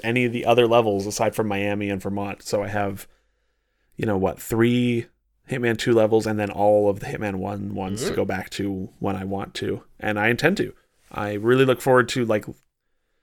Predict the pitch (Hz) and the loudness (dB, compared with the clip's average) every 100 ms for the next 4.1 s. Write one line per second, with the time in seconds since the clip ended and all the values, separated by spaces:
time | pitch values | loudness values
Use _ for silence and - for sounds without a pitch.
0 | _ _ _ _ - - 131 143 135 131 | _ _ _ _ -6 2 4 6 6 4
1 | 123 - - 123 117 127 107 101 - 117 | 2 0 2 2 2 0 0 0 0 2
2 | 107 107 - 104 104 101 101 104 104 98 | 4 0 -4 -6 -6 -6 -6 -6 -4 -6
3 | 95 98 98 107 95 98 98 98 95 87 | -6 -8 -8 -8 -8 -8 -8 -6 -6 -8